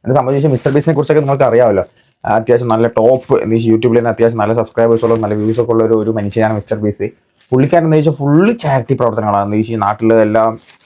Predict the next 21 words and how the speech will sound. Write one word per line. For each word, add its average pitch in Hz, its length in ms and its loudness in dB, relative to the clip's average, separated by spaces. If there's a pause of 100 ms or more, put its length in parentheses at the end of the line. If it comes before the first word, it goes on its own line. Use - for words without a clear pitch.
(440)
ആ, 110 300 0
കുറച്ച് 107 240 -8
നല്ല 113 280 2
പാവപ്പെട്ടവർക്ക് 110 540 0
പോയി 110 200 2
സഹായിക്കുക, 107 460 0
അവിടെ 101 120 0
ബോർവെൽ 107 360 0
വെച്ച് 107 160 -2
സഹായിക്കുക, 104 400 0
അവർക്ക് 107 160 -6
വീട് 107 300 -2
കെട്ടുക, 110 360 2 (400)
അവർക്ക് 120 240 -2
ഫുഡ് 127 220 -2
കൊടുക്കുക, 131 360 2
അവർക്ക് 113 320 2 (100)
പഠിക്കാൻ, 117 480 0
പഠിക്കാൻ 117 280 -2
സഹായിക്കുക, 117 420 0
അങ്ങനെ 117 180 -4